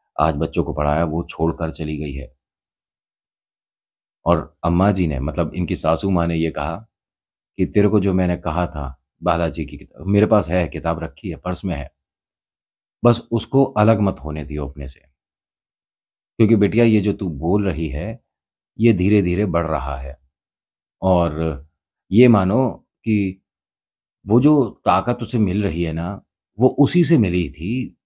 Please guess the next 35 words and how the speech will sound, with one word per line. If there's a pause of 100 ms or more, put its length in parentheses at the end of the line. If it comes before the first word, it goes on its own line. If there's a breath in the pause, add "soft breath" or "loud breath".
जिस
पर
उसने
हल्की
सी
दिखा
दी। (1300)
ये
खुशबू
पर
बहुत
जल्दी
आते
हैं (1120)
और (300 soft breath)
अगर, (500)
मतलब, (680)
कहना
नहीं
चाहिए
कि
अगर
वहाँ
डेरा (340)
काफ़ी
दिन
का
हो
जाता
है
तो
वो
बढ़
जाते
हैं।